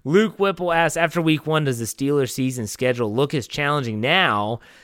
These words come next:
as it did in the preseason, especially when you look at week one for the Titans, Packers, and Bears?" I, I'm not gonna put too much stock in week one. I don't think any week one game is a,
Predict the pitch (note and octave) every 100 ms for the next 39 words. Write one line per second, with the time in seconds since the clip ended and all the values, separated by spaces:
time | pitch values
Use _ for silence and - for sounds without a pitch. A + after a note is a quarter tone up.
0 | - B2+ C#3 D3+ A#2+ A#2+ C#3 - F#3 F3+
1 | D3 B2 B2 A2+ D3+ D3 - D3 C#3+ C3+
2 | C3+ B2+ A#2 C3+ B2+ C3 B2 A2+ G#2 -
3 | A#2+ A2+ G#2+ - A#2 G#2+ A2+ F#2+ F#2+ G2
4 | G2+ G#2 G2+ - - - - - - -
5 | G3+ G#3 A#3 G#3 F3 C#3+ D3 - C3+ A#2+
6 | - C3+ B2 C3 B2 A2 A2+ A#2 A#2+ A#2
7 | _ _ - E3+ G3 E3+ E3 D3 E3 D#3
8 | D#3+ D#3+ D3 C3+ C#3 C#3 A#2+ A2+